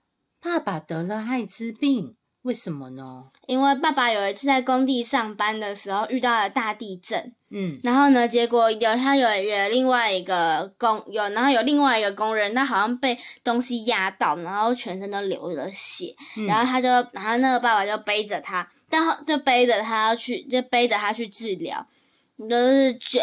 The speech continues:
Speaker 2: 呃，背着那个，背着他，然后想要救他。但是没想到原来他得到，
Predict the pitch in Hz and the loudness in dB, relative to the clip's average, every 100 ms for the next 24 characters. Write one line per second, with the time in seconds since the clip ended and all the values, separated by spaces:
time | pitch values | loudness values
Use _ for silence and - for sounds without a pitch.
0 | - 240 247 254 240 247 233 202 220 208 | 2 0 2 2 4 4 2 0 -2 0
1 | 196 - - 240 233 226 226 202 196 190 | 0 -2 -2 0 2 0 -4 -2 0 0
2 | 208 214 240 196 175 208 220 262 185 165 | 0 0 0 -2 -2 -2 0 2 2 0
3 | 190 160 - - _ - 254 262 262 220 | -4 -4 -4 -16 _ -4 0 2 2 0
4 | 226 190 208 202 196 196 190 185 226 208 | -2 0 0 0 -2 -2 -4 -2 -4 -2
5 | 190 170 190 - | -4 -2 0 0